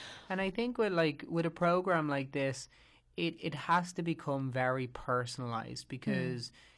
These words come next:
Speaker 1: like, I know for some people who do mindfulness or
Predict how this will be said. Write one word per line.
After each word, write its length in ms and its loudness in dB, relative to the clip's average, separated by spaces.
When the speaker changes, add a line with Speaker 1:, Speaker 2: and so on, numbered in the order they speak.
Speaker 1:
like, 180 -2
I 240 2
know 600 2
for 680 -2
some 320 0
people 480 -2
who 640 -4
do 180 0
mindfulness 960 0
or 360 -4